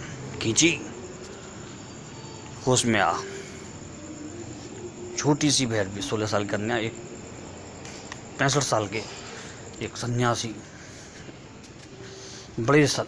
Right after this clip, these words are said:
बड़े स-, मतलब तपस्वी से कह रही है कि "खींची, होश में आ।" तब उनको अचानक याद आता है, लेकिन वो केवल इतना बोल पाते हैं कि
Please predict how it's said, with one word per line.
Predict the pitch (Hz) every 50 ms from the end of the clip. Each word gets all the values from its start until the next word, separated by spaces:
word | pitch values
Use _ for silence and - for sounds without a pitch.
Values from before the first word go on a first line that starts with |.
| - - -
बड़े | 120 120 127 135 139
स-, | 123 -
मतलब | 123 123 120 110 120 - - -
तपस्वी | 131 107 135 120 - 131 127 117
से | - 113
कह | 98 98 92
रही | 90 87 85 87
है | 87 - - - - - - - - - - - - - - - - - - - - - - - - - - - - - - - -
कि | - 98 92
"खींची, | - - 113 110 - 143
होश | 117 98 107 110 - 110
में | 98 87
आ।" | 78 - - - - - - - - - - - - - - - - - - - - - - - - - - - - - - - - - - - - - - - - - -
तब | 143
उनको | 131 127 120 139
अचानक | - 123 120 123 113 113 113 110
याद | 107 113 113 101 101
आता | 95 90 95 92
है, | 90 87 - - - - - - - - - - - - - - - - - - - -
लेकिन | 123 123 131 139 135
वो | 131 135 - - - -
केवल | 143 135 151 147 -
इतना | 135 - 151 147 139
बोल | 127 123 120 107
पाते | 104 110 107 - 113 110
हैं | 101 - - - - - - - - - - - - - - - - - - - - - - - - - - - - - - - - - - - - - -
कि | 127